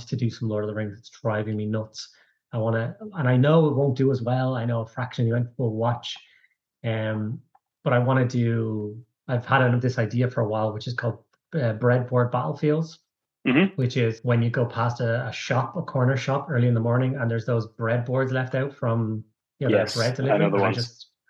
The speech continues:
Speaker 1: I've stolen three or four of them now. Every time I go by, I'm just like, "That's just perfect." So it's this beautiful sized piece. It's got a lip around the edge,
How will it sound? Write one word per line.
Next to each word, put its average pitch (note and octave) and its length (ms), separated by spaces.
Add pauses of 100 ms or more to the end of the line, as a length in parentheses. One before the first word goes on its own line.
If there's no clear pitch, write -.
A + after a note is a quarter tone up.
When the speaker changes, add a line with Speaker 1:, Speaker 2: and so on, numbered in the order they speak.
(160)
Speaker 1:
I've B2 160
stolen A2+ 320
three A2+ 160
or A2 80
four A2+ 220
of A2 40
them A2 120
now. A2 100
Every A2+ 140
time B2 120
I A2+ 80
go A2+ 140
by, A2 160
I'm A2+ 80
just - 100
like, B2 280
"That's - 320
just - 320
perfect." A#2+ 340 (220)
So - 100
it's A#2+ 60
this C3+ 140
beautiful F3+ 580
sized D3+ 640
piece. C3 280
It's B2 120
got B2 200
a A2 40
lip D3+ 240
around C#3+ 260
the A#2+ 140
edge, A2+ 360